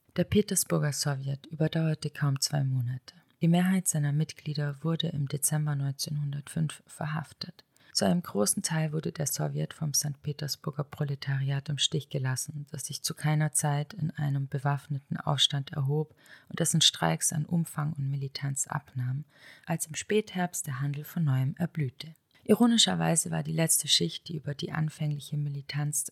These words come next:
des Sowjets hinausging, die der Moskauer Studenten, die sich am zweiundzwanzigsten Dezember in einem Aufstand erhoben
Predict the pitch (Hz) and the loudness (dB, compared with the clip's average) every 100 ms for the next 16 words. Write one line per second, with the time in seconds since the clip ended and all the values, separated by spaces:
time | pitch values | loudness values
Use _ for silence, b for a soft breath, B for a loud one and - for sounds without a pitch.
0 | - - - 151 139 143 - - 143 147 | -8 -4 -2 -4 -4 -6 -6 -6 -2 2
1 | 160 190 - - 156 156 - B B B | 4 2 0 -2 -2 -2 -6 B B B
2 | B 214 208 185 151 139 - 160 156 - | B -2 2 4 4 2 0 -2 -2 -4
3 | - - 165 139 - 147 - B B B | -4 -2 -2 -2 -6 -10 -10 B B B
4 | 170 170 165 180 - 185 185 190 - 175 | -2 0 0 0 2 2 2 0 0 -2
5 | - - - 165 156 - 160 170 175 160 | -2 -10 -6 -6 -4 -2 0 2 2 2
6 | 160 135 170 170 160 - 156 - 147 123 | 0 -4 -2 -2 0 0 0 -2 -4 -2
7 | 160 170 175 | -2 -2 -4